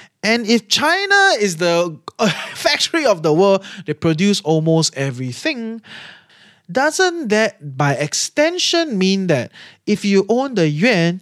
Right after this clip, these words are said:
you can buy a lot of things? Interesting. So this is the part where I think a lot of people are jostling and trying to understand. If you didn't know,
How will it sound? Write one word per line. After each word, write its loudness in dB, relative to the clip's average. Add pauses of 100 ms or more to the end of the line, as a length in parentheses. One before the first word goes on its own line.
you -4
can -2
buy 2
a 4
lot 2
of 0
things? -4 (580)
Interesting. -6 (640)
So -4
this -2
is -2
the -2
part 0
where 0
I 0
think -4
a 0
lot 2
of 0
people -4
are 0
jostling -2
and -8
trying -6
to -8
understand. -8
If 0
you 2
didn't 0
know, 2